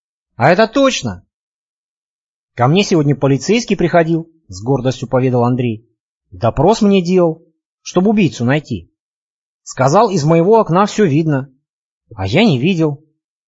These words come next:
А кто этот Павлов?» «Аристарх? Так,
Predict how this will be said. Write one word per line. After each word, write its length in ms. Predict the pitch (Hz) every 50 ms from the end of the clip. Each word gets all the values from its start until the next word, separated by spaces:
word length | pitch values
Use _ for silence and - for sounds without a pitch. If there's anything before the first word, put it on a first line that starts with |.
| _ _ _ _
А 120 | - 165 208
кто 200 | - - 330 214
этот 180 | - 139 - -
Павлов?» 380 | 196 175 135 104 87 - - _ _ _ _ _ _ _ _ _ _ _ _ _ _ _ _ _ _ _ _ _ _ _ _ _ _ _ _ _ _ _ _ _ _ _ _ _ _ _
«Аристарх? 800 | - 113 139 156 175 - - - 262 277 294 277 - - - - _ _ _ _ _ _ _ _ _ _ _ _ _ _ _
Так, 420 | - 151 185 208 180 - _ _